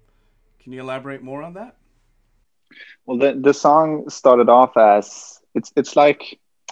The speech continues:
Speaker 2: uh, it's like a letter to your younger self.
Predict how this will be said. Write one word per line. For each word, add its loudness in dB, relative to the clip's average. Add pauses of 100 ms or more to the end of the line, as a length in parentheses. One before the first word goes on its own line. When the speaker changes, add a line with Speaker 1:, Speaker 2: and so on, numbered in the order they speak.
(120)
Speaker 2:
uh, -6
it's -4
like -2
a 2
letter 4
to -4
your 2
younger -2
self. -4